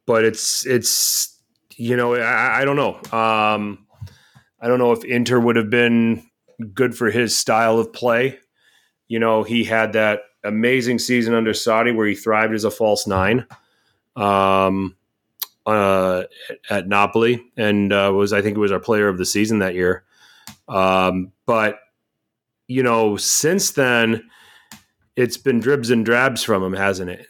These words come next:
And, uh, I mean, if you're an Inter supporter, would you have, would you have really wanted him,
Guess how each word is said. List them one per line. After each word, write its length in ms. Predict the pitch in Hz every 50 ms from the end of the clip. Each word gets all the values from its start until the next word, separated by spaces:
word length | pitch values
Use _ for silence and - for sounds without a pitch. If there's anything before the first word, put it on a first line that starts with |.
| -
And, 460 | 104 104 104 104 101 101 101 101 98 104
uh, 520 | 104 101 101 101 101 98 98 98 98 113 120
I 100 | 110 110
mean, 560 | 113 113 113 113 107 101 101 98 98 110 -
if 200 | - 123 113 104
you're 120 | 113 117 113
an 80 | 113
Inter 200 | 120 123 120 131
supporter, 360 | 113 - 104 95 117 113 110 107
would 160 | 110 113 107
you 100 | 120 127
have, 140 | 120 107 110
would 260 | 110 113 127 123 123
you 60 | 143
have 80 | 143 127
really 200 | 139 139 127 120
wanted 400 | 110 104 107 113 123 139 123 107
him, 240 | 104 90 80 78